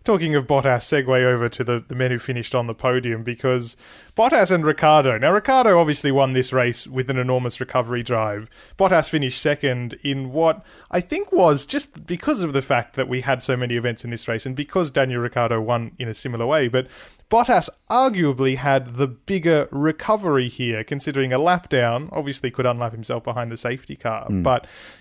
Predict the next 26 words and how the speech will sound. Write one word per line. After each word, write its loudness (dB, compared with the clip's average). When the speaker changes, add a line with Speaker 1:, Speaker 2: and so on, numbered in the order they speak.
Speaker 1:
you -2
know, 4
recovered 2
from 2
some -2
damage 0
from 2
last 0
place 0
to -6
finish -6
second -4
in -4
only, -6
what -6
was -4
it, -6
three -2
point -4
nine, 2
four -2
seconds -4
behind -2
Daniel -2
Ricciardo. 2
Speaker 2:
Yep. 2